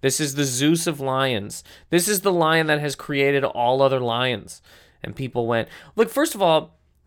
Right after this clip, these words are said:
big game hunting is bad, regardless. We all know this. We all should, I mean, we should know, right? Just some,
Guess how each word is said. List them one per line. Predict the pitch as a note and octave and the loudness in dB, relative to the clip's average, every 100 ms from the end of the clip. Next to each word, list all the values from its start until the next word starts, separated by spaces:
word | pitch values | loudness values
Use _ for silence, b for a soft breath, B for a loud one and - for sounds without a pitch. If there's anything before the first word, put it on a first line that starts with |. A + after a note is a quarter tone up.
| - | 2
big | G3 E3+ | 2 4
game | D#3 F#3+ F3+ | 2 2 2
hunting | D#3 D3 D3 B2+ _ _ - | 0 0 -2 -8 _ _ -10
is | D#3+ C3+ | -8 -6
bad, | D3 F3 G3 - - | 0 2 2 -2 -10
regardless. | C3+ C3 D3+ F#3 A#2 - | -4 2 4 4 -2 -4
We | C3+ | 0
all | D3+ D3+ | 2 4
know | C3 F3 | 2 4
this. | B2+ A#2+ - - b b b | 0 -2 -10 -20 b b b
We | C3+ C3 | 2 4
all | F3 | 4
should, | F3 F3+ G#3+ | 2 2 2
I | B2 | 0
mean, | C3 | -2
we | B2+ | -4
should | - A#3 B3 | -2 -2 0
know, | C#3 D#3 | 2 2
right? | D3+ E3 G3 F3 | 2 2 0 -4
Just | D3+ C#3 - | -6 -6 -2
some, | D#3 D3+ C#3+ | -2 -2 -6